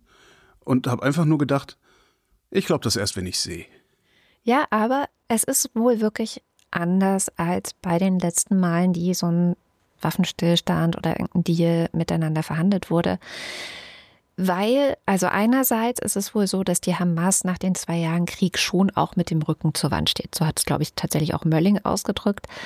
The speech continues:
Speaker 2: Oder vielleicht war es auch jemand mit, beim Deutschlandfunk. Ich hab so viel gehört zu dem Thema <laughs> diese Woche.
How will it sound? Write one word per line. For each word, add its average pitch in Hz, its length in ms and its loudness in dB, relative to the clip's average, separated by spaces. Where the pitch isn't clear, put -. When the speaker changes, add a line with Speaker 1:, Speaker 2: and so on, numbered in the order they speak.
Speaker 2:
Oder 170 180 0
vielleicht 147 220 0
war 139 40 -2
es - 80 -4
auch 147 60 -2
jemand 139 300 -2
mit, - 160 -2
beim 147 160 -2
Deutschlandfunk. - 540 -6
Ich - 120 -4
hab - 80 -6
so - 160 -2
viel - 160 -6
gehört - 320 -6
zu 165 80 -6
dem 165 140 -2
Thema 180 220 2
<laughs> 208 40 0
diese 202 280 2
Woche. - 300 -4